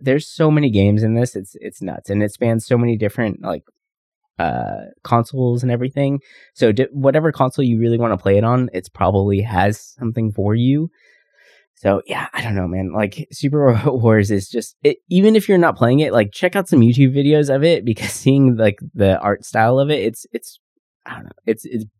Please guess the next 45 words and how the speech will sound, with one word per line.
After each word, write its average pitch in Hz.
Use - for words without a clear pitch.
beautiful. -
It's -
freaking 127
gorgeous. 90
And, 120
you 131
know, 127
there's 147
not, 165
like, 127
a 113
whole 143
lot 123
to 131
really 120
dive 98
into 139
this, 175
because 123
it's 113
literally, 131
do 123
you 156
like 156
anime? 156
Do 113
you 139
like 147
robots? 143
Do 117
you 127
wanna 139
watch 120
your 127
favorite 123
robots 120
fight? 151
Well, 131
guess 139
what? 131
You 110
can. 117
And 113
it's 110
just, -